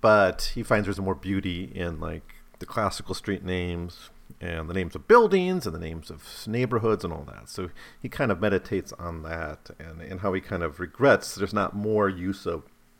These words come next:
of place names in writing. Um, he talks a little bit about how with spring coming, he's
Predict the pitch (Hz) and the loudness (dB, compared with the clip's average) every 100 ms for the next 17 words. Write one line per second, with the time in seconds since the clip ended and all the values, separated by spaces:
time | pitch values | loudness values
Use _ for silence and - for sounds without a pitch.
0 | _ 90 - - 87 - 92 82 82 - | _ -10 -8 -4 -2 -2 -4 -4 -6 -8
1 | 82 82 82 107 135 87 80 - _ - | -12 -10 0 2 2 -2 -10 -18 _ -20
2 | _ _ _ - - 90 85 - - - | _ _ _ -16 -4 -2 -2 -6 -18 -20
3 | - - - - - - 151 202 190 165 | -20 -20 -20 -20 -20 -8 8 12 12 10
4 | 165 165 131 113 117 117 110 98 - - | 10 12 12 12 12 12 10 8 0 0
5 | 123 - 107 101 95 90 90 76 - | 0 4 4 4 0 -4 -6 -8 -16